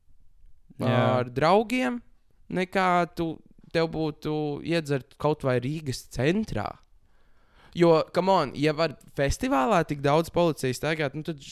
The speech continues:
Speaker 2: veči, tad jums būtu arī Rīgā jāstaigā
Speaker 1: Pa vecrīgu
Speaker 2: centrā un jāčeko.
Speaker 1: kon-, konstanti visu laiku jāstaigā
Speaker 2: Jo
Speaker 1: apkārt.
Speaker 2: tas nav, tas, tas man likās bija bišķīt pārspīlēti.
Speaker 1: Jā.
Speaker 2: Tas, kad, ā, viena reāli piekda-, ne, vien-,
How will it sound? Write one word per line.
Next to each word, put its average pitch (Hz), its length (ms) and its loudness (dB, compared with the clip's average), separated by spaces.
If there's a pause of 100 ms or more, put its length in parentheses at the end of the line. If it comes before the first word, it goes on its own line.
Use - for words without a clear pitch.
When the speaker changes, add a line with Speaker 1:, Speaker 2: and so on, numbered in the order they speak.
Speaker 2:
veči, 160 340 0
tad 120 160 -6
jums 123 240 -6
būtu 127 220 -2
arī 127 180 0
Rīgā 123 540 -2
jāstaigā 120 420 -4
Speaker 1:
Pa 107 140 2
vecrīgu 139 160 2
Speaker 2:
centrā 135 240 2
un 117 180 2
jāčeko. 123 420 2
Speaker 1:
kon-, 110 200 0 (220)
konstanti 98 680 -8
visu - 180 -12
laiku 101 300 -4
jāstaigā 135 160 -2
Speaker 2:
Jo 143 100 6
Speaker 1:
apkārt. 131 460 2
Speaker 2:
tas 156 160 -4
nav, 165 240 2 (140)
tas, - 340 -4
tas 170 240 -2
man 143 160 2
likās 127 340 4
bija 113 240 0
bišķīt 123 520 0
pārspīlēti. 110 920 -2 (320)
Speaker 1:
Jā. 127 220 -2
Speaker 2:
Tas, 139 140 2
kad, 160 200 2
ā, 117 560 6
viena 120 460 0 (300)
reāli 110 520 4 (120)
piekda-, 127 520 -2
ne, 107 180 -4
vien-, 104 240 -6